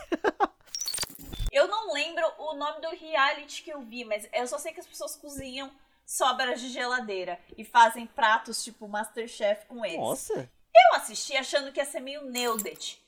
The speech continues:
Speaker 2: E fiquei muito decepcionada porque eles fazem coisas boas. Eu fiquei, ah, vai tomar no cu.
Speaker 1: É um pe-, é um reality show sério, né?
Speaker 2: É. São cozinheiros amadores,
Speaker 1: Aham.
Speaker 2: mas os amadores são ok. Ah,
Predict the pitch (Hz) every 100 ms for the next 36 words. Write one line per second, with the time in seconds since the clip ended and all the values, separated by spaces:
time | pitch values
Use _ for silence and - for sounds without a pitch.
0 | _ 349 381 381 381 403 466 320 311 247
1 | 240 240 247 254 254 294 269 - 262 254
2 | 254 262 269 254 214 226 208 175 220 220
3 | 247 208 170 208 415 427 403 - 269 294
4 | - - - 175 180 214 - 190 254 202
5 | 202 208 185 185 175 185 170 160 233 -
6 | - 453 480 508 508 427 - 359 320 -
7 | _ - - 381 - 480 440 370 285 262
8 | 254 277 254 285 262 175 - 156 359 -
9 | - - 330 370 415 453 - - - 415
10 | 392 392 466 466 539 622 587 466 - -
11 | 605 - 208 -